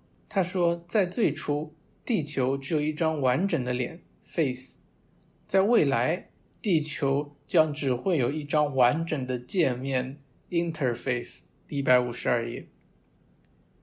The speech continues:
军备竞赛的终点就是世界作为距离的终结，即世界作为行动领域的终结。阿伦特好像讲过类似的话。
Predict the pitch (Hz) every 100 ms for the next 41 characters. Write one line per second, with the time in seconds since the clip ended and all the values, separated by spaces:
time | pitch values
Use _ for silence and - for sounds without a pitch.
0 | _ _ _ _ _ _ _ _ - 233
1 | 226 214 156 139 175 143 165 135 131 180
2 | 180 139 110 - _ _ - 165 156 139
3 | - 175 131 170 131 - 165 139 127 131
4 | 233 151 131 123 123 131 127 123 117 113
5 | - _ - _ _ _ _ - 165 131
6 | - 175 135 147 127 - _ - 175 147
7 | 143 143 - 131 147 170 175 135 123 123
8 | 127 123 127 131 127 120 117 - _ _
9 | _ _ _ - 180 170 135 147 - 170
10 | 131 127 120 131 127 117 127 127 143 123
11 | - 123 113 - 127 -